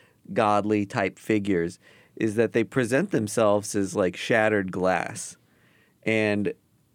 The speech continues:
the, the way that was presented, it, it almost suited the narrative really well, right? That, like, there's fragments of time that he's finding himself in, but doesn't remember this one, but he's, like, mirroring himself over here in this other place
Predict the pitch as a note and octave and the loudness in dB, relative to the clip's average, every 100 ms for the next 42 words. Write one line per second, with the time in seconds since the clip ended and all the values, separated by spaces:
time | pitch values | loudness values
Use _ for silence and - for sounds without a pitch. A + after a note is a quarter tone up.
0 | _ A2+ A#2+ F2+ - A2 A#2+ F3 F#3 E3+ | _ -4 -4 -2 2 4 4 4 2 2
1 | B2 A#2 B2+ G2+ G#2 A#2 A2+ G2+ F2+ - | 0 -4 -4 -2 0 -2 0 -2 -2 -8
2 | - - - A#2+ A#2+ - _ - C3 D3+ | -20 -20 -4 -2 -2 -4 _ 0 2 4
3 | A3 G3 C3 - - - - - E3+ D#3 | 4 2 0 -4 -16 -18 -12 -2 0 2
4 | A#2+ A#2 A2 A2+ A#2+ A#2 F#2+ F2+ E2+ F2 | 0 -2 0 2 2 0 -2 -2 -2 0
5 | E2+ D#2 D#2+ F#2 G#2+ - - _ - G#2 | -2 -2 0 0 0 -4 -16 _ -4 2
6 | G#2 - A2 G#2 - A2+ G#2 - C3 C3 | 2 2 0 0 2 0 0 0 4 4
7 | B2+ C3 A#2 G#2+ - - A#2 A#2 A#2+ A#2 | 2 -2 -2 -6 -6 -2 0 0 0 -2
8 | A2+ - A#2+ A#2+ A#2 A#2 G#2+ B2 A#2 - | -2 -4 -2 -2 -4 -4 0 2 2 0
9 | B2+ B2 A#2 A2+ - A2 A#2 F2+ A2+ A#2 | 0 0 2 -2 0 0 0 -2 0 0
10 | A2 G2 F#2 G#2+ - - A#2 A2+ A2+ A2+ | 0 -2 0 0 -2 -6 -2 0 0 0
11 | G2 G2 G#2+ G2+ G2 - - _ F#2+ G2 | 0 0 -2 0 -2 -4 -18 _ -6 0
12 | A2+ A#2+ A#2 A#2 A#2 A#2+ G#2+ - A#2 A#2 | 2 4 4 4 0 -2 -2 0 2 2
13 | A#2 A2+ G2 G2+ G2+ - A#2+ A2+ A2+ A2 | 2 2 2 0 0 -2 0 2 2 0
14 | G#2+ G#2 G#2+ A2+ A2+ - A#2 A2 A2 - | -2 0 0 2 -2 0 2 4 2 -2
15 | - | -12